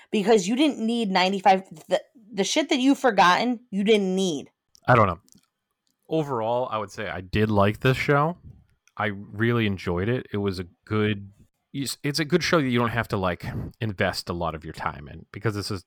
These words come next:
Speaker 2: it's a mini series. It's gonna be over. Watch it at your leisure. Just take,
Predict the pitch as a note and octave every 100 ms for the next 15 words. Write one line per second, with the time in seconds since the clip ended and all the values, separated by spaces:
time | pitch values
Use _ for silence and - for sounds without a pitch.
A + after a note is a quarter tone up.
0 | _ - - G#2 G#2 G2 - G2+ F#2+ F#2
1 | F2+ - G2+ F2+ F2+ F2 E2+ F2+ E2+ -
2 | _ _ _ _ _ A#2+ G#2 - F#2+ E2
3 | F#2 E2+ F2+ F2+ G#2 G#2 - - - G#2